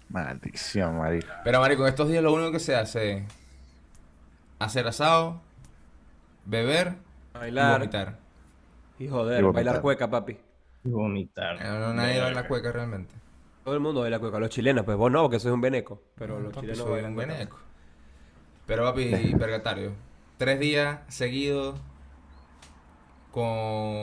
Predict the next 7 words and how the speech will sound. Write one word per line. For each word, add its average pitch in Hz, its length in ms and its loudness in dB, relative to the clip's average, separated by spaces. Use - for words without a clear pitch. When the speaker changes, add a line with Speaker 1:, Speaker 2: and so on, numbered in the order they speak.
Speaker 2:
una 117 360 -4
intravenosa 113 680 -4
al 110 120 -4
hígado 120 500 -2
llena 117 260 -4
de 113 60 -2
alcohol. 95 260 -8